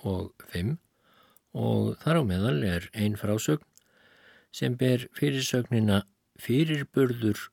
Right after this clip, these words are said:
Guðmundar Snorrasonar í Sauðakofa aðfaranótt þriðja september átján hundrað áttatíu og fjögur.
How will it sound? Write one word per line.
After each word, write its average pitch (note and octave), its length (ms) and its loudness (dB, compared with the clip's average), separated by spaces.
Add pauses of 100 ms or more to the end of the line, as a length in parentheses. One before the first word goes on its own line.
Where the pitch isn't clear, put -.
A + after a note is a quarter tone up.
(120)
Guðmundar G#2+ 640 0
Snorrasonar A#2 880 2 (340)
í E2 260 -6
Sauðakofa B2+ 960 2 (600)
aðfaranótt F2+ 1000 -2 (100)
þriðja F2+ 680 -4
september C3+ 720 0 (180)
átján F#2+ 440 -4
hundrað F#2 380 -6
áttatíu F2+ 840 -6
og - 140 -18
fjögur. C3 420 0